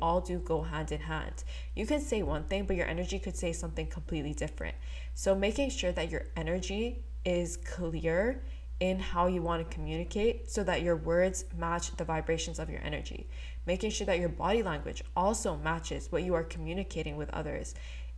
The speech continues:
Imagine, again, if you did not have a voice, how would you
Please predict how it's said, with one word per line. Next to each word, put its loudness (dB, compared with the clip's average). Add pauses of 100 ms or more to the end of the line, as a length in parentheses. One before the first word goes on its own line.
(180)
Imagine, 6
again, 0
if -4
you 0
did 0
not 2
have 2
a 2
voice, -2 (220)
how 6
would 6
you -2